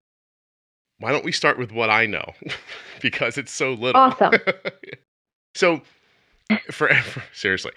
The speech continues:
Speaker 1: So for everyone who listens to the podcast and knows that I'm just sort of fluid with insulin, right? Like, more, uh, more need equals more insulin. And so because of that, I don't usually stop and think about whether that means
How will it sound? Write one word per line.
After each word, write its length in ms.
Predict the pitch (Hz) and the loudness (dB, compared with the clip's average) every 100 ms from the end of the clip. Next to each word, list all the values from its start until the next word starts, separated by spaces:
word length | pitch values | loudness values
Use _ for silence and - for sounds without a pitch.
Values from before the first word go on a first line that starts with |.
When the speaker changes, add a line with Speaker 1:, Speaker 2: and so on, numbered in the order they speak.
| - - | -16 -4
Speaker 1:
So 120 | - | 0
for 140 | 151 - | 2 4
everyone 380 | 175 226 233 | 4 4 2
who 120 | 208 143 | 2 2
listens 400 | 120 - 139 - | -2 -2 -6 -6
to 80 | 104 | -6
the 80 | |
podcast 580 | - 87 82 73 65 - _ | 0 2 2 0 -2 -4 _
and 160 | 110 101 | 0 4
knows 280 | 101 104 - | 6 6 4
that 100 | 90 | 2
I'm 180 | 87 90 | 2 2
just 220 | 95 - | -2 0
sort 180 | 120 92 | 0 0
of 80 | |
fluid 420 | - - 107 90 71 | -4 -4 0 0 -2
with 120 | 73 | -4
insulin, 440 | 71 - - - - | -6 -6 -12 -12 -4
right? 240 | 69 - | -2 -2
Like, 300 | 87 78 - - - | 0 0 -2 -18 -18
more, 580 | 113 113 113 120 120 117 - _ _ - - _ | -10 -4 2 6 6 4 -2 _ _ -20 -20 _
uh, 400 | 101 90 82 78 - | 0 2 2 0 -4
more 240 | 104 120 110 | 0 2 4
need 400 | 101 113 107 110 | 4 2 2 2
equals 380 | 90 95 95 101 | 0 -2 -2 0
more 180 | 87 | 2
insulin. 540 | 80 90 - 57 50 62 | 2 2 -2 -8 -6 -6
And 140 | 104 | -4
so 280 | - 110 104 | 2 4 4
because 360 | 101 - 196 180 | 0 -2 0 0
of 100 | 90 | 2
that, 240 | 87 87 _ | 2 0 _
I 100 | 127 | 4
don't 220 | 180 196 - | 4 2 -2
usually 300 | 120 110 107 | -6 -2 -2
stop 280 | - 101 98 | 2 0 0
and 140 | 92 | -4
think 220 | - 165 | -2 0
about 340 | 98 76 78 - | 0 -2 -2 0
whether 240 | 95 87 | 0 2
that 240 | 85 82 90 | 2 0 0
means 420 | 90 85 80 | -2 -2 -4